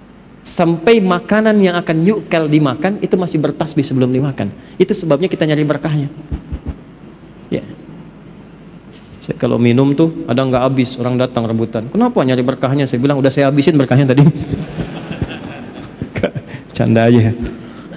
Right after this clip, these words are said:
<coughs> Itu gambaran. Nah, singkatnya, tasbih itu gambaran dari ibadah. Inti sholat itu kan di ruku dan sujud. "Ya Maryam uqnuti li rabbiki wasjudi warka'i ma'ar."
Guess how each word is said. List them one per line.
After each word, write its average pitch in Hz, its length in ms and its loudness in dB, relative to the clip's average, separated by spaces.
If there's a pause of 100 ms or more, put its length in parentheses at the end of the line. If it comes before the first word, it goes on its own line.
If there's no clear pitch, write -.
(340)
<coughs> - 960 -10
Itu - 80 2
gambaran. 151 360 2 (1000)
Nah, 185 240 4
singkatnya, 247 760 4
tasbih 226 540 4
itu 185 640 2
gambaran 180 560 6
dari 226 240 4
ibadah. 262 320 0 (1800)
Inti 233 380 6
sholat 220 320 6
itu 247 80 2
kan 285 120 8
di 269 120 8
ruku 233 240 6
dan 214 160 8
sujud. 190 280 8 (760)
"Ya 175 240 10
Maryam 226 420 8
uqnuti 233 380 6
li 190 100 8
rabbiki 190 460 6
wasjudi 202 560 8
warka'i 190 420 6
ma'ar." 208 480 6